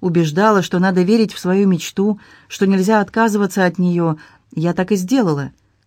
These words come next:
Прислушалась к твоим советам, и вот сейчас я отправляюсь в морской круиз на роскошном лайнере. И куда? Представляешь?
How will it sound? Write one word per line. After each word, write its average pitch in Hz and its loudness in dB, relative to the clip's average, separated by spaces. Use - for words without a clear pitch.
Прислушалась 247 0
к - -20
твоим 208 0
советам, 156 0
и 170 -4
вот 175 -2
сейчас 233 -2
я 185 0
отправляюсь 180 0
в - -8
морской 170 0
круиз 190 -2
на 165 -2
роскошном 196 -2
лайнере. 151 0
И 185 -8
куда? 190 -2
Представляешь? 190 0